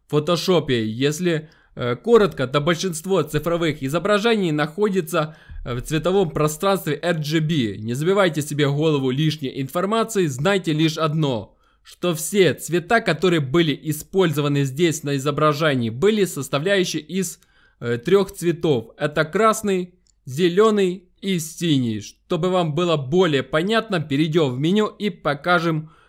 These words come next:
э, каналы в цвете. Редактирование, настройки, интерфейс.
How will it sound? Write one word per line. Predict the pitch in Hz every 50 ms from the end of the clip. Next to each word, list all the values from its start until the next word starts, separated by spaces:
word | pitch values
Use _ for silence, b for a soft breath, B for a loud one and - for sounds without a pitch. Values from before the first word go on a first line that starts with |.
| B B
э, | B 113 113
каналы | - 156 160 170 185 190 180 175
в | 151 131
цвете. | - - 151 147 160 151 131 117 - 110 101 92 - -
Редактирование, | - 110 123 135 151 185 180 - - 233 220 220 214 208 196 185 170 - -
настройки, | 127 139 160 156 147 - - - 180 190 196 190 - - 180 170 143 - - -
интерфейс. | 208 202 180 151 165 160 156 147 151 - 160 135 113 107 - - -